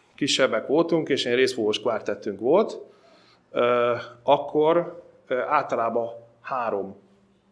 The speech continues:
szolgálatot játszottunk itt, amikor, amikor, ö, mondjuk így, ugyanígy, ahogy a Ráckevé gyülekezetben a kórus kijön és énekel.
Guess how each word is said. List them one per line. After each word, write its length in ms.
szolgálatot 1000
játszottunk 720
itt, 200
amikor, 460
amikor, 500
ö, 160
mondjuk 380
így, 200
ugyanígy, 440
ahogy 220
a 180
Ráckevé 480
gyülekezetben 560
a 60
kórus 400
kijön 240
és 180
énekel. 640